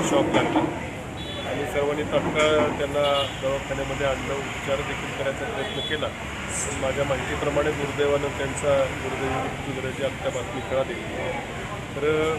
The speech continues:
मोठं दुर्दैव आहे की अशा सगळ्या परिस्थितीमध्ये महावितरणच्या अधिकाऱ्यांनी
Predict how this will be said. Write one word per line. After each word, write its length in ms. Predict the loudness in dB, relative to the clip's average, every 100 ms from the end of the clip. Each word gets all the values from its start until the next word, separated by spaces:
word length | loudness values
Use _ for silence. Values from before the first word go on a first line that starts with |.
| 0
मोठं 220 | -2 -2
दुर्दैव 460 | -2 -2 0 2 2
आहे 80 | 0
की 160 | 0
अशा 540 | 0 2 2 2 2 0
सगळ्या 760 | -2 0 2 2 2 0 -2
परिस्थितीमध्ये 640 | -2 -2 -2 -2 0 0 2
महावितरणच्या 800 | 4 4 2 2 0 0 2 2
अधिकाऱ्यांनी 540 | 2 0 0 0